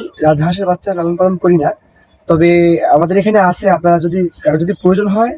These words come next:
তো অবশ্যই আমি দিতে পারবো, কিন্তু এটার দাম বেশি পড়বে। আহ, প্রায়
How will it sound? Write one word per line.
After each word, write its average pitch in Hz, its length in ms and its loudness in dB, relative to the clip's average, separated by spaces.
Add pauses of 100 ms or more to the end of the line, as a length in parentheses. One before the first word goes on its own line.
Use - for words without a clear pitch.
তো 175 60 2
অবশ্যই 170 260 -4
আমি 196 140 -2
দিতে 185 180 -2
পারবো, 117 340 -2
কিন্তু 180 200 -2
এটার 185 200 -2 (240)
দাম 175 220 0 (260)
বেশি 170 200 0
পড়বে। 127 280 -14 (680)
আহ, 151 220 4 (100)
প্রায় 185 500 0